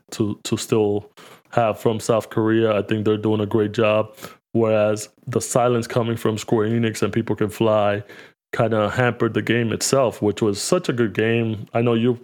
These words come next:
you play with, with, uh, Mitch and Ollie for game night a couple times, and it, it has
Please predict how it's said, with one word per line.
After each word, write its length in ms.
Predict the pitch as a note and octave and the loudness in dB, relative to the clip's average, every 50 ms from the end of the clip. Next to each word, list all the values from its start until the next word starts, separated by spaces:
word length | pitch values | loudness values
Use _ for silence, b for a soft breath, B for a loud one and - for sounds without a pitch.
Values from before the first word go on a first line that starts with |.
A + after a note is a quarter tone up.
| - - | -8 -4
you 320 | B2 B2 A#2+ A#2+ B2 A#2+ | 0 0 2 2 2 0
play 320 | A#2 - - C3 A#2+ A#2+ A#2+ | 0 -2 0 0 2 2 2
with, 200 | A2+ A2+ G#2+ G#2 - _ - | 2 0 -2 -4 -8 _ -2
with, 480 | A2+ A2+ G#2+ G#2+ G#2 G2+ - - - - - - A#2 A2+ A2+ - - | 0 0 2 2 0 -2 -4 -10 -20 -12 -6 -4 -2 -2 -2 -4 -2
uh, 260 | A2 G#2+ G#2 G2+ G2+ | -2 -2 0 0 0
Mitch 280 | G2 G#2+ A#2+ B2+ B2+ - | 0 0 0 0 0 0
and 120 | A2+ A2 | 0 2
Ollie 360 | A2+ A2+ A#2+ A#2+ C3 C#3+ D#3 | 2 2 4 4 2 2 0
for 200 | C#3+ - - C#3+ | -2 -4 -2 -2
game 280 | C3+ C3+ D3+ D#3 D#3+ D#3+ | 0 2 2 2 2 2
night 300 | E3 E3+ E3+ E3+ E3+ - _ B B B B B B B B B | 2 2 2 0 -2 -6 _ B B B B B B B B B
a 60 | - B2+ | -2 0
couple 260 | - D#3+ D3+ E3 D#3 | 0 0 2 0 -2
times, 520 | - - D#3 D#3+ D#3+ E3 E3+ F3 - - - B B - | 0 0 0 2 2 0 0 -2 -4 -8 -14 B B -2
and 140 | B2 C3 C#3 | 0 2 2
it, 120 | D3+ - | 2 2
it 140 | D3 C#3+ A#2+ | 2 2 2
has 440 | C3+ D#3+ F3 E3+ E3 - - - | 4 2 2 2 0 -4 -8 -12